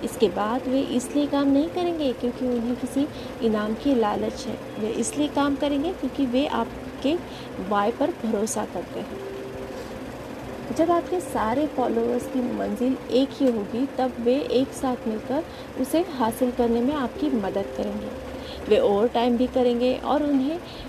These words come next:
इनमें खुशी मिलेगी क्योंकि वे आप एक वजह के लिए काम कर रहे हैं। जब वे आपके काम पर भरोसा करेंगे और उन्हें लगेगा कि आपकी वजह ठीक है,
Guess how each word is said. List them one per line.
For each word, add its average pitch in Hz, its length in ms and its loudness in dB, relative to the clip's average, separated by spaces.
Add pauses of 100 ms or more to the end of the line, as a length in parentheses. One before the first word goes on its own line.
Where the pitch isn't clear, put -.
(120)
इनमें 262 420 2
खुशी 269 300 2
मिलेगी 214 400 4
क्योंकि 233 440 -4
वे 233 280 2
आप 247 320 0
एक 247 160 2 (160)
वजह 233 360 2
के 240 180 4
लिए 226 180 6
काम 214 280 -4
कर 214 280 -8
रहे 208 80 -6
हैं। 208 160 -8 (640)
जब 269 240 8
वे 285 80 4
आपके 285 360 0
काम 233 360 -2
पर 262 180 0
भरोसा 247 540 0
करेंगे 226 500 2 (340)
और 285 140 6
उन्हें 247 560 4 (140)
लगेगा 269 480 2
कि 277 180 -4
आपकी 240 360 -2
वजह 254 340 2
ठीक 349 420 0
है, 240 220 0